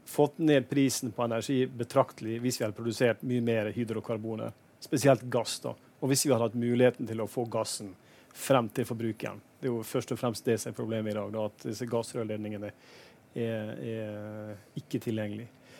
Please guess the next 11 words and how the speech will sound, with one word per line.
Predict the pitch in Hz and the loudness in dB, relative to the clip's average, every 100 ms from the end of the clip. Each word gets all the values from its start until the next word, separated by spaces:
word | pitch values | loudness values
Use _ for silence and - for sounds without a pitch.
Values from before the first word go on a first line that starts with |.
| - - - - - _ _ _ | -20 -20 -20 -20 -20 _ _ _
Ehm, | 143 151 151 147 143 139 135 113 - _ _ _ _ _ _ _ _ _ _ _ _ | 4 6 8 6 6 4 2 -2 -8 _ _ _ _ _ _ _ _ _ _ _ _
men | 156 143 139 151 156 | -2 4 6 4 0
det | 127 170 208 107 - | 8 10 10 4 0
er | 202 156 | 4 6
jo | |
ikke | 143 - 143 | 6 6 8
det | 143 135 123 127 - | 10 10 8 0 -8
klimaproblematikken | - 156 131 110 101 104 104 - _ - 127 117 - 117 - 113 104 | -2 0 0 0 -2 -4 -6 -10 _ -4 0 0 0 -2 0 -2 0
dreier | 117 131 | 4 4
seg | - | 4
om | 123 | 0